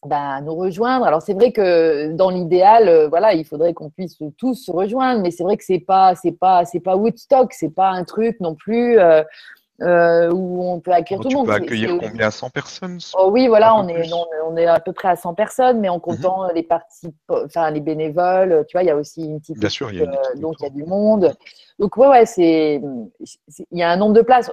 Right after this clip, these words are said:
Speaker 1: Clairement, on limite le nombre de places, on peut pas aller au-delà d'un certain nombre. Et, euh, et c'est vrai que c'est pour ça aussi que j'ai, que j'aimerais,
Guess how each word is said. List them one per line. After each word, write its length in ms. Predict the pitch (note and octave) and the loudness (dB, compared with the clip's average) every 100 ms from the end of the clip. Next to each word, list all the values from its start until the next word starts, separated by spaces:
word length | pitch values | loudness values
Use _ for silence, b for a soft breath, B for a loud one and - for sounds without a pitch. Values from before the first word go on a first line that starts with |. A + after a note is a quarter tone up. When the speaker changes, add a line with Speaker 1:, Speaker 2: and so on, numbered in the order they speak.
| - | -8
Speaker 1:
Clairement, 340 | A3 A3 A#3 A#3 | 0 2 4 4
on 40 | |
limite 320 | G3 G3 G#3 | 4 0 -2
le 60 | F3+ | -2
nombre 160 | E3 C#3+ | -4 -4
de 80 | C#3+ | -2
places, 280 | B3 B3+ | -4 -4
on 40 | E3 | -6
peut 120 | D#3 | -6
pas 140 | F3 E3+ | 0 0
aller 160 | E3+ | 2
au-delà 400 | E3+ D3+ E3+ F3 | 0 0 0 -2
d'un 100 | D3+ | -4
certain 380 | - D3 - D#3 | -12 -16 -12 -10
nombre. 300 | F#3+ C4+ F#3 - | -10 -10 -10 -6
Et, 240 | F3 F3 | -2 2
euh, 160 | D#3 D3 - b b _ - | 2 0 -4 b b _ -6
et 80 | |
c'est 120 | F3 B3+ | -2 2
vrai 140 | B3 | 2
que 80 | - | 2
c'est 80 | G3+ | -4
pour 180 | G#3+ | -4
ça 220 | - G#3 - | 0 0 2
aussi 420 | A#3+ - D4+ E4 | 0 0 2 2
que 160 | A3+ G3+ | 2 0
j'ai, 280 | F#3 E3+ - | 0 -4 -6
que 120 | F3+ | -8
j'aimerais, 500 | E3+ E3 E3 C4 | -6 -6 -4 -4